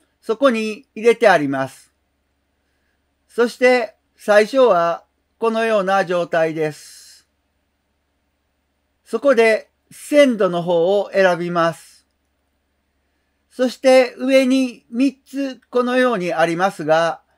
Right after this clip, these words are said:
これはローカルホストを選んでください。そしてポートは八〇八〇のままでいいと思います。そしてセンドミディは切っておくといいでしょ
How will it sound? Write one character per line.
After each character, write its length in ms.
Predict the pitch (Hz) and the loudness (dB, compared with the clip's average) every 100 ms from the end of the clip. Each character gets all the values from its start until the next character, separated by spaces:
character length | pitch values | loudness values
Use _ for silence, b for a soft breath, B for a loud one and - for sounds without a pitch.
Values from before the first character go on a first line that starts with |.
| _ _ _ _ | _ _ _ _
こ 100 | 240 | 0
れ 140 | 247 | 4
は 400 | 247 233 226 - _ _ _ _ _ | 4 4 2 -2 _ _ _ _ _
ロ 240 | 254 262 | 4 4
ー 20 | |
カ 160 | 254 254 | 6 2
ル 100 | 254 | 4
ホ 140 | 247 | 0
ス 100 | - | -2
ト 300 | - 180 185 | -2 0 0
を 40 | - | -2
選 240 | 202 190 185 | 0 2 0
ん 40 | |
で 120 | 175 | -6
く 80 | 165 | -4
だ 160 | 160 - | -4 -2
さ 180 | 139 | -4
い。 100 | 113 - _ _ _ _ _ _ _ _ _ _ | -4 -12 _ _ _ _ _ _ _ _ _ _
そ 240 | - 247 | -4 -4
し 80 | - | 0
て 380 | 262 262 233 - _ | 0 0 -2 -10 _
ポ 160 | 294 294 | -2 0
ー 20 | |
ト 160 | 285 269 | 4 4
は 140 | 262 | 4
八 240 | 208 170 | 0 -4
〇 260 | 185 220 196 | 0 0 2
八 260 | 170 202 180 | -4 -6 -2
〇 280 | 190 170 | -2 -2
の 120 | 160 156 | -6 -4
ま 140 | 175 | -4
ま 160 | 175 175 | -4 -4
で 320 | 202 180 - | -4 -4 -6
い 120 | 175 185 | -10 -4
い 60 | |
と 100 | 175 | -2
思 220 | 156 156 | -2 -2
い 80 | 151 | -4
ま 200 | 147 143 | -4 -6
す。 200 | - _ _ _ _ _ _ _ _ _ _ | -10 _ _ _ _ _ _ _ _ _ _
そ 160 | - 240 | -6 -4
し 120 | - | 0
て 320 | 254 247 - - | 0 0 -4 -20
セ 300 | - 285 285 | -2 2 2
ン 80 | |
ド 140 | 269 277 | 2 0
ミ 220 | 269 277 | 0 -2
デ 80 | 233 | -2
ィ 160 | 160 156 | -4 0
は 340 | 180 190 - _ | 2 2 0 _
切 80 | - | -16
っ 100 | 170 | -8
て 140 | 196 208 | -2 -2
お 100 | 196 | -2
く 180 | 208 - | -10 -10
と 300 | - 240 214 _ | -4 -4 -6 _
い 160 | 180 | -8
い 40 | 170 | -4
で 120 | 147 | -4
し 100 | - | -2
ょ 240 | 135 113 | -2 -4